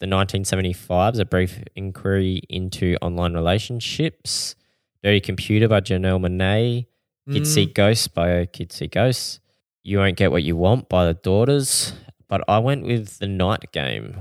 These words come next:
Speaker 1: with The Night Game. It is just a, <sighs> how would you describe them? How have they described themselves?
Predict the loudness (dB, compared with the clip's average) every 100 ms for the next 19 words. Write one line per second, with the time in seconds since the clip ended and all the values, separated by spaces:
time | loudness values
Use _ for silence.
0 | -14 -12 -12 -10 -12 -8 -8 -10 -14 -14
1 | -14 -18 _ _ _ _ _ _ -18 -12
2 | -12 -10 0 0 0 -4 0 2 4 4
3 | 4 2 0 -6 _ _ _ _ _ _
4 | _ _ _ _ _ _ _ -12 -10 -8
5 | -6 -4 -4 -4 -6 -8 -8 -6 -4 -4
6 | -8 -14 -18 _ _ _ _ _ _ _
7 | _ _ _ -10 -6 -4 -4 -6 -6 -4
8 | -4 -6 -10 -4 -4 -4 -12